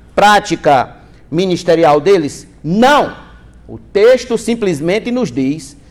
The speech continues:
que, ao receberem as orientações necessárias, eles saíram, se colocaram a pregar, se colocaram a expulsar demônios, se colocaram a ungir com óleo,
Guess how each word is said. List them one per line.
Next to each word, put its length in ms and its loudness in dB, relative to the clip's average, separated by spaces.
que, 140 0
ao 160 4
receberem 760 2
as 200 -2
orientações 800 -2
necessárias, 720 -4
eles 380 4
saíram, 880 0
se 320 -4
colocaram 960 2
a 160 2
pregar, 1120 0
se 200 -8
colocaram 680 2
a 140 4
expulsar 640 -2
demônios, 680 0
se 200 -6
colocaram 640 2
a 200 2
ungir 920 -2
com 160 -4
óleo, 440 2